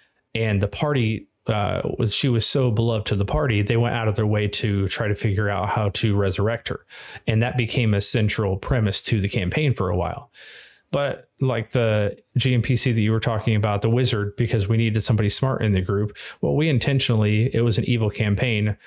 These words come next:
We found that he didn't really have any more uses to us. So we took his book, which is what gave us all the information, and we sacrificed him to a vampire lord in exchange for more power, right?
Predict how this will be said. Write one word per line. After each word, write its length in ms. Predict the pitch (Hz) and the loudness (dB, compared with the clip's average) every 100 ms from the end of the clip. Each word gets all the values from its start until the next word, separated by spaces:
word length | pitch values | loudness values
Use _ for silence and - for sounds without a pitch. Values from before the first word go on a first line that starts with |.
| - | -4
We 160 | 117 117 | 0 0
found 520 | - 117 110 107 - - _ - | 0 0 2 0 -2 -14 _ -6
that 280 | 107 101 - - | -4 -4 -10 -6
he 200 | 113 117 | -2 0
didn't 200 | 107 104 | 2 2
really 160 | 104 98 | 2 2
have 180 | 107 | 0
any 120 | 104 101 | 2 2
more 200 | 101 101 | 2 2
uses 400 | 107 123 98 - | 2 0 -2 -2
to 200 | 117 104 | 0 2
us. 120 | 104 | 2
So 80 | 120 | 0
we 100 | 107 | 0
took 200 | - 147 | 0 0
his 160 | 104 - | -2 -2
book, 420 | 123 110 - - _ - | -2 -2 -6 -16 _ -4
which 180 | 104 110 | 0 2
is 100 | 101 | 2
what 240 | 110 117 | 0 0
gave 240 | 113 107 101 | 2 2 0
us 180 | 95 | 0
all 180 | - 107 | -2 0
the 140 | 104 104 | 2 2
information, 680 | 98 101 117 120 110 104 - - - | 2 2 2 0 0 0 -2 -10 -2
and 140 | 120 | 0
we 80 | 113 | 0
sacrificed 600 | 143 127 127 120 113 - | 0 -2 -2 0 -2 0
him 100 | 117 | 2
to 160 | 120 98 | 2 2
a 60 | |
vampire 480 | 123 143 - 95 98 | 2 0 0 0 0
lord 320 | 101 98 101 | 0 0 0
in 100 | 107 | 0
exchange 380 | 110 - 110 107 | -2 -2 -2 0
for 100 | 113 | 2
more 220 | 107 95 | 2 0
power, 420 | - 160 90 73 - - - | -2 -2 -4 -6 -10 -6 -2
right? 340 | 127 - | 0 -2